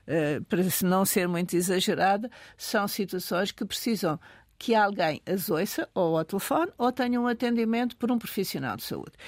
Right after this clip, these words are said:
E aí vem aquilo que é preciso, eh, avançar, que é as equipas multiprofissionais no acompanhamento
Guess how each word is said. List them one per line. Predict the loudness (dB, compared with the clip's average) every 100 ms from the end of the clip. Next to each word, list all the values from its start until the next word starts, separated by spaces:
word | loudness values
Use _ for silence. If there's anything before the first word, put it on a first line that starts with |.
| -18 -2
E | 2 4
aí | 4 2
vem | 2 2 2 -4 -6
aquilo | -4 -2 -4
que | 0 -2
é | 0
preciso, | -4 -2 -2 -2 -4 -8 -16 -20 -20 -2
eh, | 2 4 4 4 2
avançar, | 4 2 0 2 2 2
que | -2 -2
é | 0 0 0
as | 0 0
equipas | -2 -2 -2 -4 -4
multiprofissionais | -2 0 0 -2 -6 -6 -6 -4 -2 0 0 2
no | 2 2
acompanhamento | 2 -2 -2 0 0 0 -2 -4 -8